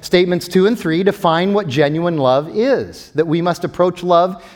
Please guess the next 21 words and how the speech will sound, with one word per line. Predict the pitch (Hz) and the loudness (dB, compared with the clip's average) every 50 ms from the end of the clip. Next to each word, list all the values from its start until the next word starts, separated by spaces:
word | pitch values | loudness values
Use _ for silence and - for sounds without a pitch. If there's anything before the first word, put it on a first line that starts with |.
| - | -6
in | - 196 190 202 | -4 -2 0 0
a | 202 | 0
discriminating | 202 202 - - - 165 160 156 156 156 156 160 170 185 202 | -2 -2 -4 -2 -2 0 0 0 0 -2 -2 -2 -2 -2 -2
and | 214 214 196 | -2 -2 -2
discerning | 180 - - - 143 127 131 139 160 165 | -2 -4 -4 -4 -6 -4 -4 -4 -4 -6
fashion. | 165 - 196 196 202 214 208 - - 110 87 87 - - _ _ _ _ _ _ _ _ _ _ _ _ - - - | -6 -4 -4 -2 -2 -4 -4 -6 -8 -10 -10 -12 -18 -20 _ _ _ _ _ _ _ _ _ _ _ _ -14 -8 -4
And | 233 233 220 180 185 180 | -2 0 2 2 2 2
here's | 208 285 311 240 226 | 2 2 2 2 2
one | 240 220 | 2 2
of | 208 | 2
the | 185 156 | 0 0
<laughs> | - 180 | 0 0
things | 208 185 | 0 2
that | - 190 | 0 0
we | 214 156 143 | 0 0 0
really | 175 180 190 214 202 170 | 2 2 2 2 0 0
need | 170 180 180 | -2 -2 -2
to | 147 139 | -2 0
get | 135 156 156 156 151 151 | 0 0 0 0 -2 0
down | 143 151 143 135 127 123 | 2 2 2 2 0 -4
straight. | - - 180 160 139 | -2 0 0 0 0